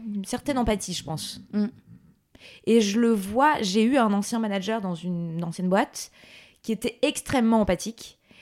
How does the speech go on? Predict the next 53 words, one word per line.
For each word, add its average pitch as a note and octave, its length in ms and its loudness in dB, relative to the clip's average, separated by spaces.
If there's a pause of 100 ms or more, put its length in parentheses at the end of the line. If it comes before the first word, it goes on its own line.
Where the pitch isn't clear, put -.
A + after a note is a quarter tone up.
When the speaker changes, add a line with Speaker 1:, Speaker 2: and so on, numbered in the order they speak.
(320)
Speaker 1:
Et G3+ 160 6
je F3 240 -4
le F#3+ 100 6
suis - 180 -2
également. G#3+ 440 4
Et F3+ 100 2
en E3+ 60 0
fait, - 400 -6 (160)
je F#3 480 4 (240)
percevais C4 580 2
presque B3+ 640 -4
ses G3+ 240 0
angoisses. F#3+ 540 2 (640)
Et G#3 80 -2
c'était A#3 140 0
pas D#4 160 4
un - 20 -4
mauvais C4+ 200 2
manager. G#3+ 460 0 (400)
C'était G3 300 -4
pas C4 80 2
Speaker 2:
Ok. A3 80 0
Speaker 1:
toxique. A#3 540 -4 (420)
Speaker 2:
Non, A#3 160 4
parce A#3 160 0
que G#3 80 0
du F#3+ 100 -2
coup, B3 100 -2
il A3 80 2
était F3+ 120 -2
humain. A3+ 340 2 (160)
Speaker 1:
Il G#3+ 120 2
était - 160 0
très C#4 320 0
humain. G#3 200 4 (200)
Et G3 80 -2
je - 100 -6
pense C4+ 140 -6
que A#3 100 -4
ça G3+ 160 2
rendait, A3+ 500 2
je, E3 280 -4
c'était - 320 -12
pas G#3 100 2
forcément F#3+ 360 0
tout G3 120 -8
le F#3 60 -6
temps A#3+ 180 0
positif, G3 460 -6
mais G3 100 -2
ça F#3+ 140 -2
rendait G3+ 320 0
l'expérience G#3 640 -4